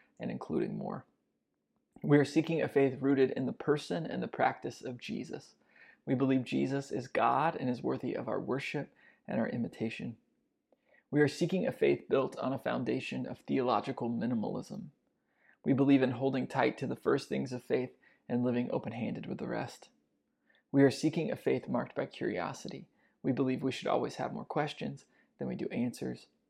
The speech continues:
And we are seeking a faith filled with compassion. We believe our beliefs are never more important than the person right in front of us.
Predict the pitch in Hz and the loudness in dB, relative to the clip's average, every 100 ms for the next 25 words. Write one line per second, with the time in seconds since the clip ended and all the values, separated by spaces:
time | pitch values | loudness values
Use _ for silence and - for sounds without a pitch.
0 | _ _ _ 135 139 143 151 - 143 151 | _ _ _ -2 2 2 2 0 -2 -2
1 | 151 135 127 127 - - 98 - 151 - | -6 -4 -2 -4 -4 -4 -4 -6 -12 -10
2 | 123 - - 127 135 131 - _ _ _ | -8 -8 -8 -10 -10 -14 -18 _ _ _
3 | - 143 139 135 - - - - 156 180 | -2 2 4 4 2 0 0 0 2 0
4 | - - - 120 127 127 143 135 143 - | -2 -12 -4 0 2 2 0 -2 -2 -4
5 | - 123 185 120 - - _ 120 120 113 | -2 -2 -2 -6 -10 -20 _ -2 -2 -2
6 | 135 127 131 120 113 107 - 131 - - | -4 -6 -6 -6 -6 -6 -10 -12 -8 -8
7 | 117 120 - | -8 -10 -14